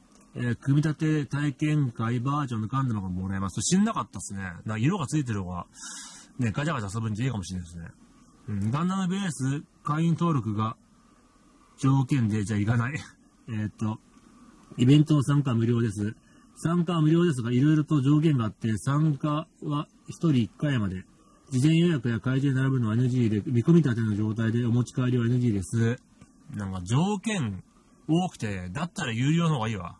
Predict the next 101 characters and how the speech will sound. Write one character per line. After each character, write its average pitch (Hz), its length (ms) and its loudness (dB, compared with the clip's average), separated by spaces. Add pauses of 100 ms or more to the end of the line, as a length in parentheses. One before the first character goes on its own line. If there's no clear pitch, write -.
(100)
あ。 90 200 -12 (1400)
え 170 60 -2
っ - 20 0
と、 165 120 -2
ジ 120 200 0
オ 233 120 0
ン 240 60 -4
グ 185 80 -4
と 135 100 -2
ジ 143 120 -2
オ 156 60 0
に 127 80 -2
そ 160 120 -2
れ 180 80 -2
ぞ 147 80 -2
れ 113 80 -2
シ - 120 -2
ロ 202 100 -2
ッ 165 40 -14 (100)
コ 110 140 -8
と 117 280 -6 (100)
シ - 180 -6
ャ 180 160 0
ア 156 40 -2
が 123 80 -6
乗 117 120 -4
っ 107 60 -10
て - 180 -6
い - 20 0
る 151 80 -2
と 117 220 -6
仮 117 180 -8
定 139 140 -2
し - 40 -6
た 135 120 -4
場 120 220 -2
合、 117 40 -2
ジ 113 120 -6 (680)
オ 214 120 0
ン 208 100 -2
グ 147 80 0
で 123 120 0
ジ 127 140 -2
オ 185 60 0
に 147 80 0
勝 131 140 -2
つ - 60 -6
の 110 100 0
は 117 60 2
難 143 160 -2
し 143 40 -2
い 151 40 0
で 110 60 -2
し 92 60 -8
ょ 95 40 -4
う - 40 -4
ね。 98 100 -6
そ 135 120 -6
う 123 40 -4
で 107 40 -4
し 104 80 -10
ょ 87 60 -8
う - 40 -8
ね。 110 160 -6 (680)
以 190 120 0
下 151 100 -6
勝 123 180 -8
手 151 100 -8
な 151 100 -4
考 156 200 -2
察 147 200 -4
に - 20 0
な 139 60 0
り 143 80 0
ま 143 100 -2
す 113 80 -10
が、 110 160 -4
ジ 117 180 -2
オ 202 80 -2
ン 202 80 -2
グ 175 60 -4
は 123 80 -4
接 127 180 -6 (100)
近 180 240 -2
戦 175 260 0
を 180 180 -6
苦 139 260 -4
手 139 80 -12
と 143 100 -4
し - 80 -8
て 156 80 -2
お 123 100 -2
り、 98 140 -6 (760)
ジ 156 180 2
オ 165 80 -2
は 131 120 -4
接 123 160 -6
近 170 200 -2
戦 170 160 0
を 156 40 0
得 135 160 -6